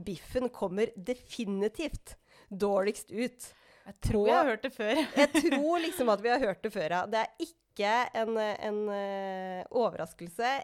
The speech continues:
Speaker 1: eller noe annet som kom frem i den studien. Det trengs, eh, n-, atten ganger mer land for å lage en kilo biffprotein enn det tar å lage en kilo kidney beans protein.
Speaker 2: Ja, og kidney
Speaker 1: Det er
Speaker 2: beans
Speaker 1: mye.
Speaker 2: er jo bønner da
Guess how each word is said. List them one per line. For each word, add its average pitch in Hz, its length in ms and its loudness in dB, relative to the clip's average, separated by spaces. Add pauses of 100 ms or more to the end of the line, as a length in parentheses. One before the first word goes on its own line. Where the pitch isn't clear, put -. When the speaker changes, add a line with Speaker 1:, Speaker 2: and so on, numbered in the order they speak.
Speaker 1:
eller 185 580 -4
noe 196 240 -4
annet 180 440 -6 (100)
som 208 140 -6
kom 202 240 -4
frem 170 280 -6
i 180 60 -2
den 170 120 -2
studien. 170 440 -6 (380)
Det 226 280 2 (220)
trengs, 262 460 -4 (160)
eh, 214 340 -4
n-, 262 200 -6 (120)
atten - 560 -6
ganger 220 320 2
mer 214 240 0
land 202 320 0 (920)
for 214 140 -2
å 226 80 0
lage 196 340 2
en 220 260 0
kilo 190 380 -4
biffprotein 233 920 -6 (180)
enn 196 160 0
det 202 100 -4
tar 185 240 0
å 202 80 -4
lage 175 240 -2 (140)
en 170 180 -4
kilo 170 440 -4 (280)
kidney 160 400 -6
beans 165 280 -4 (760)
protein. - 400 -10 (260)
Speaker 2:
Ja, 185 220 -6 (180)
og 214 80 -18
kidney 254 320 0
Speaker 1:
Det - 0 -
er 302 60 2
Speaker 2:
beans 208 160 2
Speaker 1:
mye. 214 80 2
Speaker 2:
er 208 80 2
jo 214 100 -4
bønner 196 400 -4
da 202 60 0